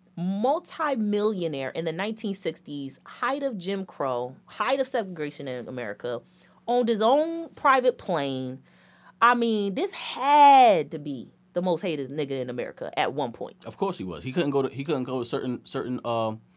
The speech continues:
Speaker 2: uh, states or in towns and perform.
Speaker 1: Right.
Speaker 2: Because, you know, he had, he had the white, he had the white, the white,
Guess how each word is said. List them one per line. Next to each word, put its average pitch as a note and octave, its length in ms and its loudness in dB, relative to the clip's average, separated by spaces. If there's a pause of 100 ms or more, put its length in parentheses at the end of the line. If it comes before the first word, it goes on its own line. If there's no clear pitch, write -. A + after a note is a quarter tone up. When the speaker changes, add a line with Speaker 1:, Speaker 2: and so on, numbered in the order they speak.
(640)
Speaker 2:
uh, G#2+ 200 4 (680)
states - 480 -2
or A2+ 100 -2
in G#2+ 180 -4
towns B2+ 760 -2
and A2+ 140 -10
perform. A2+ 460 -6 (580)
Speaker 1:
Right. F3 400 -2
Speaker 2:
Because, B2+ 280 -2
you D3+ 120 0
know, C3 80 2
he C#3 140 -2
had, A2 180 -2
he A#2 200 -8
had G2+ 140 -2
the F2 60 -6
white, G#2+ 380 -4
he A#2 180 -14
had G2 140 -6
the F2 80 -10
white, F2+ 300 -8 (920)
the F2 120 -8
white, F2 260 -8